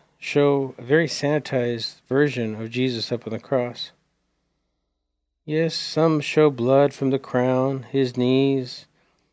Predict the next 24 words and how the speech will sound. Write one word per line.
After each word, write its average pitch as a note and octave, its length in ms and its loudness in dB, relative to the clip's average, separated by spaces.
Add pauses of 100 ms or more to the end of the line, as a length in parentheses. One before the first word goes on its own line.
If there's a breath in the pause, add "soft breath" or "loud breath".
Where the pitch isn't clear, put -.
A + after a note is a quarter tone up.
(160)
his G#2+ 200 -10
hands C3 280 -2
and A#2 120 -2
feet, C3 300 -2
and B2+ 100 -2
of A2 100 -8
course D3 500 2
where C3 140 4
the A#2+ 280 0
spear - 440 0
pierced C3+ 400 -2
his A#2+ 100 -6
side. C3 440 2 (500)
But D3+ 100 -4
the D3+ 80 4
Bible F#3+ 340 6
tells C#3+ 380 2
us C3 200 -2
of B2+ 80 -6
a B2 80 0
much B2+ 320 0
more B2 220 0
gruesome A2+ 460 -4
scene. A2+ 420 -6